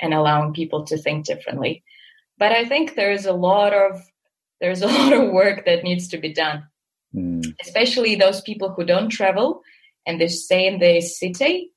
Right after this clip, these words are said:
Speaker 1: It's really easy to fall into that trap. And that's, that's a lot of things that I had to say, "Ah, I'm Russian in that way," you know? And it's that part of like, "Hmm,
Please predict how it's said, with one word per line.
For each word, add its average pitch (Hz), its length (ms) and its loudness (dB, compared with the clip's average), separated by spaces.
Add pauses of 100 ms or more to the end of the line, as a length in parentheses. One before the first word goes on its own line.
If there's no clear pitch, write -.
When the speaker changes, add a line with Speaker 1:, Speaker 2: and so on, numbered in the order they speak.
Speaker 1:
It's 180 300 -8
really 190 540 -2 (540)
easy 180 600 0
to 175 160 -8
fall 175 280 4
into 170 260 -4
that 151 200 -4
trap. 156 360 -6 (480)
And 175 220 2
that's, 196 560 0 (760)
that's - 220 0
a 190 40 4
lot 180 340 6
of 269 160 2
things 220 360 0
that 170 240 2
I 180 140 2
had 208 280 -2
to 202 100 -8
say, 160 480 0
"Ah, 226 640 0
I'm 262 320 0
Russian 180 500 0
in 160 120 -4
that - 260 -10
way," - 320 -8
you 180 120 -2
know? 185 260 2
And 175 400 0 (520)
it's 185 240 0
that 202 260 0
part 196 260 4
of 190 120 2
like, 175 300 0 (140)
"Hmm, 196 640 0